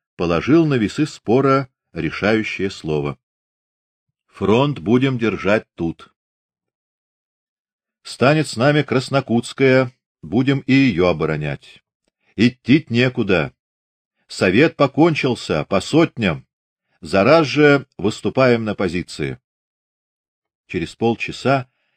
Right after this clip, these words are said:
когда густые лавы конницы нескончаемо потекли по улицам, Григорий остро ощутил горделивую радость. Такой массой людей он ещё никогда не командовал.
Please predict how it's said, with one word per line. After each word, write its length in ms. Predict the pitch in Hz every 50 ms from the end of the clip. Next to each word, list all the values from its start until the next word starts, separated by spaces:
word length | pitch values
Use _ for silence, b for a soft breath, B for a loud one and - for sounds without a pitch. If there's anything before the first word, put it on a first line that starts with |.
| _ _ _ _ _
когда 480 | _ - 85 73 76 95 101 104 101 104
густые 500 | 71 80 90 87 - - - 107 107 107
лавы 320 | 104 98 110 110 104 101 95
конницы 840 | - - - 110 113 107 104 101 98 - - - 95 90 87 80 76 _ _ _ _ _ _ -
нескончаемо 920 | 92 95 - - - 101 104 98 - - 120 131 127 127 120 117 113 110
потекли 540 | 107 - 104 92 - 104 - - 95 110 110
по 140 | - - 87
улицам, 720 | 82 82 110 160 160 160 151 - - - 147 143 139 139 - _ _ _ _ _ _ _ _ _ -
Григорий 640 | 80 80 78 78 67 85 123 139 131 131 123 - -
остро 480 | - 98 131 165 151 - - - 127 131
ощутил 680 | 131 123 - - - 98 - - - 123 135 131 123 - _ _ _ _
горделивую 760 | - 73 90 95 95 78 78 87 82 98 110 101 98 98 95
радость. 640 | 92 85 90 90 87 73 71 - - - - - _ _ _ _ _ _ _ _ _ _ _ _ _ _ _ _ _ _ _
Такой 420 | - 90 85 - - 139 165 175 165
массой 480 | 139 151 175 175 - - - - 135
людей 480 | 127 120 107 90 123 165 175 170 160 b b b b b
он 200 | b 104 135 147
ещё 280 | 147 147 - - 139 139
никогда 500 | 139 139 127 - 127 107 92 78 110 131
не 100 | 127 123
командовал. 720 | - 117 104 98 110 117 113 107 92 95 87 80 71 65